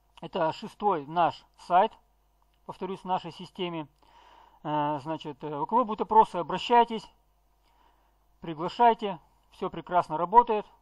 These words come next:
Здесь мы с вами будем зарабатывать криптовалюту эфир, которая будет сама по себе расти, то есть здесь у нас три вида заработка: по маркетингу, по реферальной программе и за счет роста курса валюты эфир.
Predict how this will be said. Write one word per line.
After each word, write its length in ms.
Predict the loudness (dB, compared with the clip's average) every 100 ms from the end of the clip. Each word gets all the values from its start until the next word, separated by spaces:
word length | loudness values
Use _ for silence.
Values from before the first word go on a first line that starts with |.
| -18
Здесь 240 | -8 -8
мы 80 | -6
с 60 | -2
вами 360 | -2 -2 -10 -14 _ _ -14
будем 260 | -10 -6
зарабатывать 500 | -4 0 2 0 -4
криптовалюту 680 | -10 -12 -8 -6 -6 -8 -10
эфир, 260 | -8 -8 -8
которая 360 | -8 -4 -4
будет 220 | -4 -8 -4
сама 180 | -4
по 100 | -2
себе 260 | -6 -12 -10
расти, 400 | -10 -10 -12 -12 -14 _
то 80 | -12
есть 100 | -8
здесь 200 | -8 -6
у 40 |
нас 160 | -6 -6
три 260 | -6 -8 -8
вида 340 | -10 -8 -8
заработка: 520 | -4 0 2 0 -8 -6
по 160 | -2
маркетингу, 720 | 0 -2 -4 -8 -8 -6 -8 -10 -20 -20 -20 -2
по 160 | -2
реферальной 440 | 0 -2 2 2 0
программе 460 | -2 2 2 0 -10
и 100 | -8
за 140 | -8
счет 300 | -4 -2 -2
роста 500 | -4 -4 -2 -2 -4 -6
курса 320 | -12 -10 -10
валюты 420 | -8 -10 -10 -14 _ _
эфир. 280 | -18 -16 -16